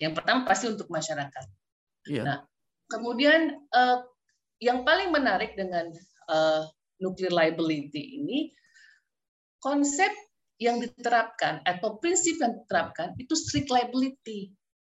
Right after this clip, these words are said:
Speaker 2: Mhm.
Speaker 1: Saya kasih beritahu, eh, prinsip liability itu ada dua. Li-, prinsip liability itu ada dua. Satu, eh, liability based on fault.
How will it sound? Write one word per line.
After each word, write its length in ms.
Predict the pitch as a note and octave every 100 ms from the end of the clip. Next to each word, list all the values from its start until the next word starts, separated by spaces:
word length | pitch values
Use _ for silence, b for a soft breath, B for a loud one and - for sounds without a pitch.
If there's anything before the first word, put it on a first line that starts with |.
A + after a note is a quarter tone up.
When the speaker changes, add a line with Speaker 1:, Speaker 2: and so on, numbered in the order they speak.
| _ _ _ _
Speaker 2:
Mhm. 240 | D#3 C3+ C#3
Speaker 1:
Saya 160 | D3+
kasih 320 | D#3+ E3+ - E3+
beritahu, 560 | D#3+ D#3 D#3 E3+ C4 C#4+ B B B B B _ -
eh, 320 | G#3 G#3 G3+ G3+ - _ _ _ _ _ - _ _ _
prinsip 480 | A3 C#4+ D#4 - -
liability 400 | A#3 A#3+ B3+ B3+
itu 100 | C#4
ada 220 | A3+ G#3+
dua. 320 | G3 E3 D3
Li-, 260 | E3 E3 -
prinsip 400 | - G3+ G3+ G#3
liability 720 | G#3 G3+ G#3 G#3 G#3 - G#3+
itu 160 | G#3+ C4+
ada 160 | G3+ D#3
dua. 320 | C#3+ D3 -
Satu, 560 | - D#3+ - A3+ B3
eh, 400 | - - D3+ D3 C#3+
liability 640 | E3 E3+ E3+ E3+ E3+ F3 D3+
based 240 | E3+ D#3+
on 160 | D#3+ E3+
fault. 640 | F3 G3+ E3 D#3 B3+ -